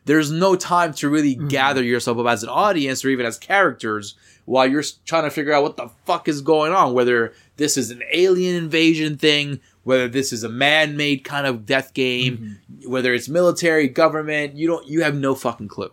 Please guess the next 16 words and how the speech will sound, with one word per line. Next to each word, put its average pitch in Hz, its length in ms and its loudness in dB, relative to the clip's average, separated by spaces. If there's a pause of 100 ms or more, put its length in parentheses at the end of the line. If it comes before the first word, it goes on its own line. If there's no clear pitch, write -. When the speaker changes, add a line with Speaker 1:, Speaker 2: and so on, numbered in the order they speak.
(460)
Speaker 1:
which 156 180 0
is 165 120 -4
cool. 190 360 0 (160)
Like, 135 220 0
you 180 80 -2
begin 214 320 0
to 196 120 0
notice 180 320 2
that 170 320 0
it's 139 160 -10
a 156 60 -2
bit 147 260 0
alien 151 520 0
because 135 420 -4
of 120 100 -4
just 143 400 -4